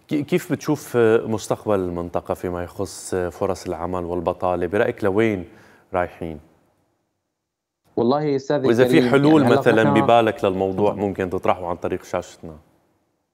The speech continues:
Speaker 2: تمام، هلأ بالنسبة لموضوع إنه، آه، يعني موضوع البطالة إلى أين أو فرص العمل، يعني صراحة هذا الشيء متعلق إلى حد كبير بال-، بالوضع السياسي، يعني أنا اليوم ك-، سواء كنت صاحب منشأة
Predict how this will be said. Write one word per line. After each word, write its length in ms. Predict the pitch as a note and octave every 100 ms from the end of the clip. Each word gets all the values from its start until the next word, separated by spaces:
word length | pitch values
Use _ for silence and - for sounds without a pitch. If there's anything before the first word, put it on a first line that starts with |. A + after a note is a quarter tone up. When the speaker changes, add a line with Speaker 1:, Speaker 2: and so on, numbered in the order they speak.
| _ _ _ _ _ - - _
Speaker 2:
تمام، 320 | C#3 B2 G#2
هلأ 160 | B2 C3+ C3
بالنسبة 320 | D3+ F3+ D#3
لموضوع 440 | C3 A#2+ B2 D3+
إنه، 400 | A#2 A2+ A2 G#2+
آه، 600 | G#2 G2+ B1+ - - - - - -
يعني 400 | - G#2+ G#2+ G#2+
موضوع 340 | A2 G#2+ C#3
البطالة 720 | C3+ B2 A#2 A2 A#2 C3+ C#3 C3
إلى 360 | A#2 A#2 F2+
أين 260 | B2 B2 A2+
أو 160 | A2
فرص 320 | G2+ B2 A#2+ -
العمل، 360 | A2 A#2 A2 A2 - - -
يعني 200 | A2 G#2+
صراحة 440 | B2 D#3 D#3+ D#3+
هذا 100 | D#3+
الشيء 360 | D3 - E3 C#3
متعلق 520 | A#2+ A#2+ C3 D#3+ D#3 B2+
إلى 140 | A#2+
حد 240 | - D3 B2+
كبير 300 | - D3 C#3
بال-، 220 | A#2 A2
بالوضع 840 | A2 G#2+ G#2+ G#2 G2+ G2+ G#2+ C#3 C3+
السياسي، 640 | - A#2 A2+ A2 G2+ G2 - - -
يعني 240 | G#2+ A2
أنا 100 | D#3+
اليوم 340 | D#3 D#3 E3 D3
ك-، 200 | C3 A2+
سواء 340 | C3 B2+ D3
كنت 240 | B2 C#3
صاحب 400 | B2+ D#3 D#3 C3
منشأة 560 | B2 C3 B2+ G#2 A2 A2